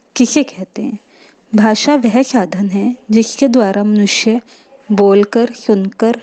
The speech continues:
लिखकर या पढ़कर अपने मन के भावों और विचारों को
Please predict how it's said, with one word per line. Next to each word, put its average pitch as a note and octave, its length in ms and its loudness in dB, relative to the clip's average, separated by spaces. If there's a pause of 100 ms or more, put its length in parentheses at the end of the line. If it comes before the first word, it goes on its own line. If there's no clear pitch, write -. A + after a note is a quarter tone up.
लिखकर A#3 600 -2
या A#3 160 4
पढ़कर A3+ 560 -2 (120)
अपने A3 240 4
मन A3 280 4
के A#3+ 180 0
भावों G#3 460 -2 (560)
और A3 160 2
विचारों G#3 540 0
को C#4+ 260 -2